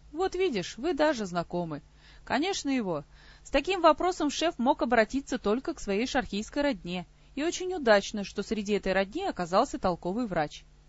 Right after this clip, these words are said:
Зажужжала Т-кабина, и региональный координатор, быстро оглядев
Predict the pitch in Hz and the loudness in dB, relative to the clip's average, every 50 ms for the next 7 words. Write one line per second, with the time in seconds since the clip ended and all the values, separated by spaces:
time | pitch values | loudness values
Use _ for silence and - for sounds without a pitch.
0 | - - - - - - - - _ - - - - - - 170 160 196 208 196 | -20 -20 -20 -20 -20 -20 -20 -20 _ -20 -20 -20 -20 -18 -14 -8 -4 -4 -4 -2
1 | 214 233 226 202 196 202 185 170 170 170 - 175 - - 175 165 156 196 247 294 | -2 -4 -2 2 4 6 6 6 4 2 -2 -4 -2 -2 -2 -2 -2 -2 0 0
2 | 320 320 - - 220 - 214 185 214 214 214 220 220 202 196 185 180 - - 196 | 0 0 0 -2 -2 -2 -2 0 2 2 2 4 2 0 0 -2 -4 -2 -2 -2
3 | 185 180 202 226 269 320 359 - 320 247 175 185 254 254 - - 214 202 185 202 | -2 -2 -2 0 2 2 2 2 0 -2 0 -2 -2 -2 -2 0 -2 -2 0 -2
4 | 214 190 208 202 190 - | -4 -2 -2 -2 -2 -4